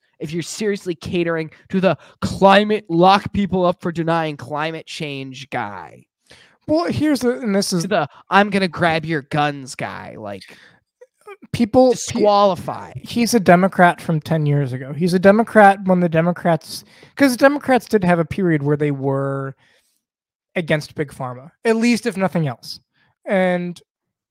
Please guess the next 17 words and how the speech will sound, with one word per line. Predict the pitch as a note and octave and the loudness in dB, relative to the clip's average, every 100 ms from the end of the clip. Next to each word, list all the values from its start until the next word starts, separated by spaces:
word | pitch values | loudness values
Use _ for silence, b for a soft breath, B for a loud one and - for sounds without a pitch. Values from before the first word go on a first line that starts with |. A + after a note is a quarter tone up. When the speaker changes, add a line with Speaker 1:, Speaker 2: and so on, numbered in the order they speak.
| _ _ - | _ _ -10
Speaker 2:
here's | G#3+ A3+ | -2 0
the | F#3 | -2
thing, | - D3 | -6 -6
right? | D3 D#3 F#3 | -6 -6 -6
So, | F3+ E3 D#3 E3 - | -2 0 0 -4 -6
um, | F3+ E3+ | -8 -8
it | |
was | G3 | -8
interesting | G3+ F3+ E3+ | -10 -14 -20
'cause | - | -16
I | F#3+ | -12
was | F#3+ F#3+ | -12 -10
on | F#3+ E3+ | -10 -12
Kyle | - D#3+ D#3 D3 C#3+ | -8 -4 -2 -4 -6
Matovich's | E3+ D#3+ D3 C#3+ B2+ - | -8 -10 -8 -8 -10 -16
show | - B2+ C#3+ _ _ _ _ _ - | -10 -8 -10 _ _ _ _ _ -16
today. | C3 D3+ | -12 -12